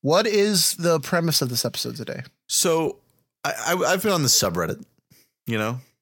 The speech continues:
Speaker 2: We, we, we, you, you know about the subreddit,
Speaker 1: Cruise-,
Speaker 2: Sam?
Speaker 1: you're cruising the net,
Speaker 2: I'm cru-,
Speaker 1: Steven.
Speaker 2: I'm
Speaker 1: A
Speaker 2: cruising
Speaker 1: little,
Speaker 2: the net.
Speaker 1: oh,
Speaker 2: I'm surfing
Speaker 1: you know.
Speaker 2: the web. And, you know, obviously so many people are getting into Swissy and, and so many people are just looking beyond D and D in general these days for many reasons, and all of them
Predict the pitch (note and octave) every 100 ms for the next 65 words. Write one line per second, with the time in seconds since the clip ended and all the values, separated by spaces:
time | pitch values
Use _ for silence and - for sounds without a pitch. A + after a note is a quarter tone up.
0 | _ _ - - - C3+ C3 C3 A2+ C#3
1 | C3 C#3 C#3+ C#3+ C#3+ - C#3+ A#2+ G#3+ F#3+
2 | D#3 C#3+ E3 F4 D#4 - C4+ A#3+ G3+ F#3+
3 | F3 D#3+ G3 - - A#3+ B3 C4+ G4+ F#4+
4 | A#4+ A#4+ G3 - - - C5+ B4+ D#4 F3+
5 | D#3 F3 A#3+ F#3+ F#3+ C4 F#2+ G2 - -
6 | - - _ - D3+ C#3+ C3+ A#2 - C#3+
7 | C3 A2+ B2 A#2+ - A#2 G2 - - -
8 | C3 A#2 G#2+ A2 G2+ F2 F2 E2+ E2 F2+
9 | F2+ - - G#2 - G2 - - G2 F#2
10 | - G2+ F#2 - B2+ A2 G2 G2+ G2+ F2+
11 | F#2+ - A#2 A2 A2 G#2+ G2 G#2 G2+ G#2
12 | G#2 G2 F2 D#2+ - - - _ - A2
13 | G2 F#2 G2 G#2 F3 A3 A#2+ F#2 D#2+ -
14 | - - G#3 E3 G#2+ F2 E2+ F#2+ G#2 G2
15 | G#2+ A2 G2+ F#2 E2